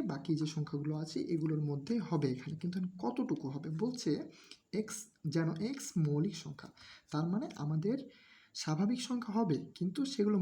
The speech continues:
মৌলিক সংখ্যাগুলো হতে হবে। যেমন আমি বললাম না যে এক থেকে দশের মধ্যে মৌলিক সংখ্যা কী কী আছে? দুই, তিন, পাঁচ, সাত, ঠিক আছে? তো দুই, তিন, পাঁচ, সাত যেহেতু আমাদের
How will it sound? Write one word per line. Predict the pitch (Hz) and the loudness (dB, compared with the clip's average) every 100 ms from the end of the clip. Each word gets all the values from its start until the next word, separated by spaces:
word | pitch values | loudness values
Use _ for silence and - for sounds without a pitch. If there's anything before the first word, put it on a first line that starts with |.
| 196 | 6
মৌলিক | 262 254 - | 6 4 4
সংখ্যাগুলো | 185 175 147 131 | 2 4 2 2
হতে | 131 139 | 0 -2
হবে। | 135 160 185 | -4 -4 0
যেমন | 190 190 | 0 2
আমি | 170 | 2
বললাম | 170 180 254 | 2 0 -2
না | 247 160 | -2 -2
যে | 165 | -4
এক | 165 | -8
থেকে | 165 156 151 | -4 -2 -2
দশের | 151 165 | 0 0
মধ্যে | 156 151 | 2 2
মৌলিক | 147 147 147 | 2 0 0
সংখ্যা | 160 156 | -2 0
কী | 175 | -2
কী | 165 143 | -2 -4
আছে? | 151 139 | -4 0
দুই, | 156 160 160 | 4 4 2
তিন, | 156 147 | 0 0
পাঁচ, | 151 151 - | -4 -6 -6
সাত, | - 190 - _ _ - | -6 -6 -8 _ _ -6
ঠিক | 180 202 | -4 -2
আছে? | 262 214 - - - - - - | -2 -4 -8 -16 -16 -16 -20 -8
তো | 170 127 | -6 -2
দুই, | 175 208 | 0 0
তিন, | 269 269 | 0 -2
পাঁচ, | 254 247 - | -4 -6 -4
সাত | 226 - | -4 -2
যেহেতু | 214 208 | 0 0
আমাদের | 190 | 2